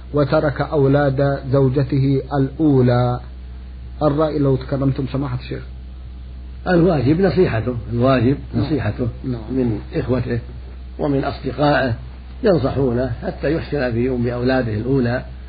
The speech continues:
Speaker 2: وحتى يعرف لها حقها وفضلها، وألا ينساها ويعرض عنها ويبخسها حقها، فإن كان ولا بد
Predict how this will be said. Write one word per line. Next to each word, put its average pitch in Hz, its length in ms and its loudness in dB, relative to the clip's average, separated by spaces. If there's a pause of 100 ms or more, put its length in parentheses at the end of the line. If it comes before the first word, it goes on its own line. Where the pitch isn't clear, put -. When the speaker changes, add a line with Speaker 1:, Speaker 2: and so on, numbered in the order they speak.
(320)
Speaker 2:
وحتى 156 280 0
يعرف 151 240 2
لها 123 480 0
حقها 123 480 -4
وفضلها، 123 640 4 (520)
وألا 143 540 2
ينساها 123 800 2
ويعرض 131 360 0
عنها 123 580 -2 (420)
ويبخسها 123 560 2
حقها، 113 440 -4 (720)
فإن 190 200 8
كان 151 200 4
ولا 139 300 2
بد 135 240 4